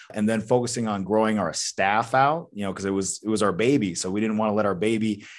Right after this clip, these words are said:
you know, trip and fall. So we were very protective of our business, and it was only just her and I. And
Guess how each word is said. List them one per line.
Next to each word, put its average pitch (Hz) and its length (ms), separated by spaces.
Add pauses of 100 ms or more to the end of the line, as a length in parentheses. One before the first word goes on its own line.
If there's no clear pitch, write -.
you 95 160
know, 90 180
trip 127 280
and 98 120
fall. 123 300
So 92 260
we 101 160
were 101 160
very 107 240
protective 101 460
of 98 60
our 98 160
business, 98 440
and 90 80
it - 20
was 82 120
only 104 160
just 92 160
her 107 180
and 101 80
I. 101 220
And 87 200